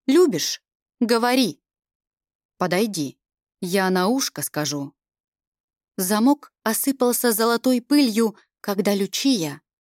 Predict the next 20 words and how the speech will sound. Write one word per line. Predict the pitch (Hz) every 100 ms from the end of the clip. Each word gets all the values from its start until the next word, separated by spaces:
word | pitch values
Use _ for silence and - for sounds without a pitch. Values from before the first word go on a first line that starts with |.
| -
желая | 190 247 269 277 247 -
услышать | 247 - 277 285 254 185
слова | - 214 214 226
любви, | 214 202 208 285 277 _ _ -
доверчиво | 240 240 262 330 - 302 294
приникла | - 247 202 196 254 262 254
к | 254
решетке | 226 - 170 - 190
клети. | 202 156 139 143 - _ _ _ _ _
Ни | - 190
ангел, | 185 233 214 185 175 _ _ _
ни | 226 226
дочь | 254 262
света | - 262 277 277 269 -
не | 247 277
успели | 269 - 294 214
опомниться, | 180 180 294 269 240 - 226 214 _ _ _ _
как | - 311 -
поменялись | 302 277 277 285 285 277 -
местами. | 277 - 302 285 160 147